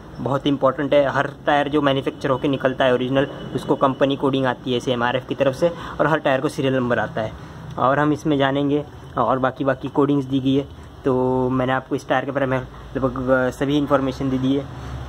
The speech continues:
और आप, मैं चाहता हूँ कि आप ये tire purchase करें, जो कि बहुत ही अच्छा tire है एमआरएफ़ का, जो एमआरएफ़ के पसंद,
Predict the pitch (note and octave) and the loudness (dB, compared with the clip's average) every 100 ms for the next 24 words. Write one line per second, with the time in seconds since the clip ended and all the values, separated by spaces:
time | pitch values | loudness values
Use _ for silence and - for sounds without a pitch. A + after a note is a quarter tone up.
0 | - - B2+ B2+ B2+ B2+ - - - - | -6 0 2 4 2 -2 -8 -10 -8 -8
1 | - - B2 B2 - - - - - - | -8 -2 0 0 -6 -12 -10 -10 -10 -10
2 | - - - - - - - - - - | -10 -10 -10 -10 -10 -10 -10 -12 -12 -12
3 | - C3+ B2+ B2+ B2 A#2 D3 C#3 C3 B2+ | -6 -2 0 0 0 2 2 2 2 0
4 | A#2+ B2 B2 B2 A2+ C#3 C3 C3 C3+ C3+ | 2 2 2 -2 -2 -2 -2 -2 -2 -2
5 | B2 B2+ A2+ A#2+ B2+ - C3+ C3 B2+ C3 | -4 -2 -4 -2 -2 0 -2 0 2 2
6 | B2+ B2 B2+ - C3+ B2 A#2+ A2+ A#2+ B2+ | 2 2 -2 -2 -2 0 0 2 2 0
7 | C3 C3 B2+ A#2+ B2+ | 0 -2 -2 -2 -4